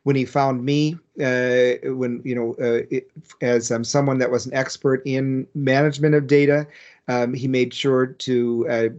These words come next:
take that opportunity 'cause we were looking for someone to step forward, and he stepped forward and said, "Boy, this would be a great project for us." So he wasn't, he, he found a solution.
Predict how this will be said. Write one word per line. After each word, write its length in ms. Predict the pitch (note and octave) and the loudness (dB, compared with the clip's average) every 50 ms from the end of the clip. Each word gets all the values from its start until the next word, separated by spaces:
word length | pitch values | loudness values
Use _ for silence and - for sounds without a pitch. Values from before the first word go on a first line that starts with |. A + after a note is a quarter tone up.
| - - | -12 -4
take 180 | - C#3+ D3+ D3 | 0 0 0 2
that 140 | - C#3+ C#3 | 2 2 4
opportunity 540 | C3+ C3 C3 B2 - - D3 D3+ D3+ D#3+ E3+ | 4 2 0 -2 -2 0 2 2 2 0 0
'cause 160 | E3 C3 A2+ | -2 -4 -4
we 120 | A#2+ A#2+ | -4 -2
were 140 | A#2 A#2+ B2 | 0 0 0
looking 280 | C3 C3 - - D3+ C3 | 0 0 -2 -4 -6 -4
for 140 | C#3 C#3 | -4 -4
someone 480 | B2+ - C#3 C3 C3 B2+ B2+ C3 B2+ B2 | -4 -2 -4 -2 -2 -2 -4 -4 -6 -8
to 260 | - - - C#3+ C#3+ | -8 -4 0 0 0
step 320 | C#3 - - D#3 D3 C#3+ - | 0 0 2 2 2 2 0
forward, 480 | - - C#3+ C#3+ C#3+ D3 D#3 D3+ C#3 | 0 2 4 4 6 4 4 2 2
and 140 | A#2+ A#2 A2+ | -4 -8 -8
he 200 | A2+ A2+ B2 B2+ | -8 -8 -8 -8
stepped 360 | A#2+ - - C#3 C3+ C3 - | -8 -4 -2 -2 -2 -2 -2
forward 320 | - C3 C3 C3+ C#3+ C#3 C3+ | -2 0 2 2 2 0 0
and 100 | C3 A#2+ | -4 -8
said, 400 | - - C3+ B2 A#2+ A#2 A#2 A2+ | -4 -2 0 0 0 -2 -4 -6
"Boy, 200 | - C3+ C3+ C3 | -2 2 2 2
this 220 | B2 C3 B2+ - - | 2 0 -4 -6 -8
would 100 | B2 A#2+ | -8 -4
be 160 | B2+ B2+ A#2+ | -2 0 0
a 80 | A2+ A2 | 0 -2
great 420 | A#2+ B2 C3 B2 B2+ C3 - - | -4 -2 0 0 0 0 -2 -6
project 540 | - - C3 C3 C3 A#2 B2+ B2+ A#2+ - - | -6 -2 0 0 0 0 -2 -4 -4 -4 -2
for 160 | B2+ A#2+ A#2+ | 0 2 2
us." 280 | B2+ D3+ E3+ - - - _ - - - - - - - - - - - | 2 0 -4 -8 -14 -18 _ -20 -20 -20 -20 -20 -20 -20 -20 -20 -20 -8
So 200 | - - E3 D3+ | 0 2 4 4
he 100 | C#3+ E3 | 6 4
wasn't, 500 | D#3 D3+ F3+ G#3 A3 A3 A3 G3+ F3+ - _ _ _ | 4 4 4 2 4 2 0 0 -2 -6 _ _ _
he, 220 | - D#3+ C#3+ E3+ | -10 -4 -4 -4
he 200 | E3+ - - D#3+ | -4 -4 -6 -6
found 360 | D#3 D#3+ - F3 F3+ F#3 F3+ | -4 0 2 2 4 4 2
a 40 | E3+ | 0
solution. 760 | D3 - C3+ B2 B2 B2 B2 B2+ A#2+ - - F#2+ A#1+ A1+ - | -2 -2 -4 -4 -2 -2 -2 -4 -4 -8 -14 -18 -20 -20 -20